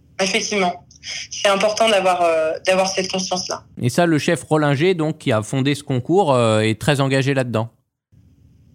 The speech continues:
Speaker 1: Oui, euh, euh, le chef, euh, Olivier Rollinger, personne, euh, très humble, mais qui, euh, qui, qui partage beaucoup son, son ani-, son,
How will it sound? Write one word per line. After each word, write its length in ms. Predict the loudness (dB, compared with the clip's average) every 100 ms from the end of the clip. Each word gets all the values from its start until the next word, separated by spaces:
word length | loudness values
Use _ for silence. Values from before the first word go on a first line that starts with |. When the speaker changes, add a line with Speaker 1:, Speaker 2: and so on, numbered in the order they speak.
| _ -4
Speaker 1:
Oui, 100 | -2
euh, 520 | 2 2 2 2 0 -2 -10 -10 -4
euh, 500 | 0 2 4 2 0
le 80 | -2
chef, 240 | -4 -6 -2
euh, 120 | 0
Olivier 300 | 0 0 -2
Rollinger, 540 | 0 0 0 0 -2 -2
personne, 460 | -2 -2 -2 -2
euh, 420 | -2 -2 -4 -6 -8
très 280 | -4 -2 -2 0
humble, 400 | 0 2 2 0
mais 100 | -2
qui, 300 | -6 -8 -2
euh, 180 | 0 -2 -6
qui, 480 | -12 -6 -6 -4 -4 -6 -8
qui 80 | -6
partage 400 | -4 0 -2 -2
beaucoup 280 | -6 -6 -8
son, 320 | -4 -2 -2 -6 -16 -16
son 220 | -10 -2 0
ani-, 260 | 0 -4 -8
son, 640 | -4 -2 0 -2 -4